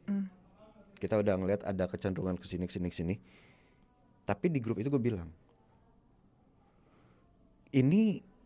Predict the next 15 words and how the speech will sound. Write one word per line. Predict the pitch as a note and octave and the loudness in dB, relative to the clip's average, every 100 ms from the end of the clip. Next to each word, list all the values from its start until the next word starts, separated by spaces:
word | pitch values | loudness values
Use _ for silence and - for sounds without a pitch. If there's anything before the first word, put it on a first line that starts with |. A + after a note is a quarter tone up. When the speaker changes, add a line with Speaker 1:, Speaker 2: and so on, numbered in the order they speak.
| - _ _ _ - | -20 _ _ _ -12
Speaker 2:
gua | A2+ B2+ C3+ F2+ F2+ C3+ | 0 6 8 8 4 0
sebagai | B2+ A2 G#2+ G#2 G#2 | -2 2 4 6 8
sarjana | G#2 G#2+ G#2 G2+ | 6 4 6 4
psikologi, | G2+ G#2 G2+ G#2+ D3 | 4 4 4 6 4
gua | D#3 B2+ | 2 2
melihat | A2 - | 2 0
ini | G2+ G#2 E3+ E3+ | -2 0 -2 -2
simptomnya | - A2+ G#2 A#2+ | -2 0 0 2
udah | C#3 A2 | 2 2
ada | G2 A2+ | 4 4
ini, | G#2 | 4
ini, | F#2+ | 4
ini, | F#2 F2+ | 4 2
ini, | F2 | 2
ini. | F2+ | 2